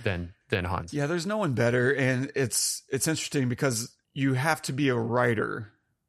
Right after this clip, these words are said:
Speaker 2: as a musician. And I don't just mean writing music, but I mean, you have to write the story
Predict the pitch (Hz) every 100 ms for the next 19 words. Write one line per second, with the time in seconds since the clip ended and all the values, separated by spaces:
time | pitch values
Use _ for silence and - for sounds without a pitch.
0 | _ 123 120 110 107 101 107 - 117 113
1 | 110 127 127 135 120 120 131 120 113 101
2 | - - - - 120 107 104 127 107 113
3 | 127 110 113 113 104 - _ _ - 120
4 | 120 143 127 113 127 123 123 - - 170
5 | 139 110 104